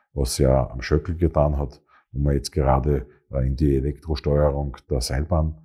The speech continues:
äh, zu mehr Sicherheit, Verlässlichkeit der Seilbahn viel Geld investieren. Also auch gerade im Bereich der Freizeitbetriebe der Stadt Graz ist in den letzten Jahren sehr viel gemacht worden, steht auch noch einiges vor uns. Zweitausendzweiundzwanzig wird sicher das große Highlight,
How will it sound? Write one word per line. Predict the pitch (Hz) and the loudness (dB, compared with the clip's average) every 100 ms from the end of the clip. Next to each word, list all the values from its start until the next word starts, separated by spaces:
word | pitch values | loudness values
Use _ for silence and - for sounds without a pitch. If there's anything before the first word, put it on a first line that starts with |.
| _ _ _ | _ _ _
äh, | - 71 69 | 0 2 2
zu | 67 76 | 0 0
mehr | 71 73 | 2 0
Sicherheit, | - 82 - 76 76 - | 0 -4 0 0 0 -2
Verlässlichkeit | 78 69 67 78 - 71 - | -2 -4 -4 -8 -6 -6 -6
der | 73 | -6
Seilbahn | - 64 - 69 69 - _ _ | -2 -2 -2 -4 -4 -12 _ _
viel | - 85 | 2 2
Geld | 85 85 | 4 2
investieren. | 80 80 76 - 80 78 | 2 -2 -4 -6 -2 -2
Also | 69 69 | 0 -2
auch | 65 | -4
gerade | 76 71 71 | -6 -6 -4
im | |
Bereich | 62 67 65 | -4 -4 -4
der | - | -6
Freizeitbetriebe | 69 - 65 - - 71 - 73 71 | -10 -6 -6 -4 -4 -6 -6 -4 -2
der | 64 | -4
Stadt | - 67 | -6 -10
Graz | - 64 62 - _ - _ | -2 -2 -2 -8 _ -20 _
ist | - - | -10 0
in | |
den | 73 | 2
letzten | 69 - - 76 64 - | 2 0 -6 -6 -6 -10
Jahren | - 64 64 67 67 - | -4 -2 0 -4 -6 -12
sehr | - 80 78 | -4 4 4
viel | - | 4
gemacht | 78 78 73 - | 0 0 -2 -4
worden, | 80 76 71 | -4 -4 -4
steht | - 80 - | -4 -4 -2
auch | 67 87 | -4 0
noch | 90 | 0
einiges | 82 85 85 82 - _ _ _ | 0 -2 -4 -4 -8 _ _ _
vor | - 90 76 | 4 4 4
uns. | 82 - | 0 -4
Zweitausendzweiundzwanzig | - 71 67 73 73 69 67 73 78 76 - 69 71 | -4 -2 0 -4 -4 -6 -6 -6 -4 -6 -6 -8 -4
wird | 78 | -4
sicher | - 78 78 | -2 -6 -4
das | - 69 - | -2 -2 -4
große | 78 78 82 | -8 -8 -6
Highlight, | 73 71 73 64 | -6 -4 -6 -8